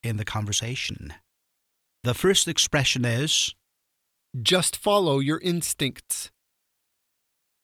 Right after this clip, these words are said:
Speaker 2: Just follow your instincts.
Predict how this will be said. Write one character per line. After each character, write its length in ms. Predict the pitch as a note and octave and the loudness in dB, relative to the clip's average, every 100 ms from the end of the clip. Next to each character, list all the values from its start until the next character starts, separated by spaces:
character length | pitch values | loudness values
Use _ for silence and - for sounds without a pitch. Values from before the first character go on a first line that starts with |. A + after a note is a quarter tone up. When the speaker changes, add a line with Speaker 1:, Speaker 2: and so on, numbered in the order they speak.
| _ _ _ _ _ _ _ _ _ _ _ _ _ _ - | _ _ _ _ _ _ _ _ _ _ _ _ _ _ -2
Speaker 2:
Just 300 | E3+ D#3 - | 0 0 -2
follow 480 | - F#3+ F#3+ C#3 C#3 | -2 2 2 2 2
your 200 | C#3 E3 | 0 -2
instincts. 920 | F3 E3 - - C#3+ B2 - - - | -2 -2 -2 -2 -4 -4 -8 -10 -10